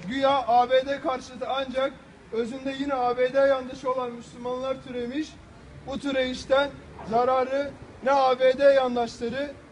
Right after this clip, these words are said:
ne de A B D karşıtı gibi görünen ancak özü A B D'ye hizmet edenler görmüştür. Zararı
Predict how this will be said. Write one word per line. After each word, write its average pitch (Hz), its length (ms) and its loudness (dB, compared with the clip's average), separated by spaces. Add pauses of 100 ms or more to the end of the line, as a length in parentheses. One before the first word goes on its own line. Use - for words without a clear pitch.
(140)
ne 233 140 0
de 277 60 4
A 247 260 4
B 262 160 4
D 277 160 -2
karşıtı 262 460 -2
gibi 240 260 -6
görünen 254 440 -2 (320)
ancak 254 400 2
özü 247 200 -2
A 247 240 6
B 254 160 4
D'ye 262 200 0
hizmet 262 320 -4
edenler 240 540 -4
görmüştür. 240 640 -4 (880)
Zararı 262 600 2